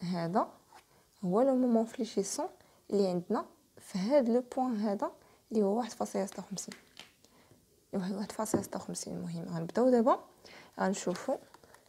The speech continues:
لي مومون فليشيسون اللي عندنا. عندنا صفر، ألف وثمنمية وربعين، يعني عندنا ألف وستمية هي، ناقص خمسمية، ناقص ألف، ناقص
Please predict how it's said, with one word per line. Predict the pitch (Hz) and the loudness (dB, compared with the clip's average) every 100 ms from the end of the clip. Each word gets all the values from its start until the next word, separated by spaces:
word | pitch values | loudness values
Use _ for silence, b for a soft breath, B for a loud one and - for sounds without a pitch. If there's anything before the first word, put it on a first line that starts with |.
| _ _ - - B B B B B B B B | _ _ -18 -18 B B B B B B B B
لي | 220 262 | 6 8
مومون | 262 262 285 | 8 6 2
فليشيسون | 285 254 233 226 - 208 | 0 -2 0 0 0 0
اللي | 190 | -2
عندنا. | 170 165 - b b b - | -4 -6 -10 b b b -10
عندنا | 180 175 170 175 | -6 -2 -2 -2
صفر، | - 233 233 240 285 - | 0 0 0 -4 -6 -6
ألف | 226 208 | -6 -6
وثمنمية | - 214 196 190 190 | -4 0 0 0 0
وربعين، | 185 180 170 208 269 - _ _ _ _ _ _ _ _ _ _ - - - _ _ - | 0 -2 -2 -2 -4 -12 _ _ _ _ _ _ _ _ _ _ -20 -20 -20 _ _ -4
يعني | 208 180 165 | -2 0 -2
عندنا | 165 165 196 | -2 -2 -2
ألف | - | -4
وستمية | - - 220 | -6 -2 0
هي، | 202 175 - - b b b _ _ _ _ _ _ _ _ _ _ _ | 2 0 -2 -8 b b b _ _ _ _ _ _ _ _ _ _ _
ناقص | 226 233 233 196 - _ _ - | -4 -4 -4 -8 -8 _ _ -20
خمسمية، | - 226 - 190 320 440 - | -12 -10 -6 -6 -8 -10 -8
ناقص | 220 233 - - - - _ _ _ _ - | -6 -6 -10 -12 -14 -16 _ _ _ _ -2
ألف، | 226 254 - - | -2 -4 -12 -8
ناقص | 226 220 - 214 | -6 -4 -6 -12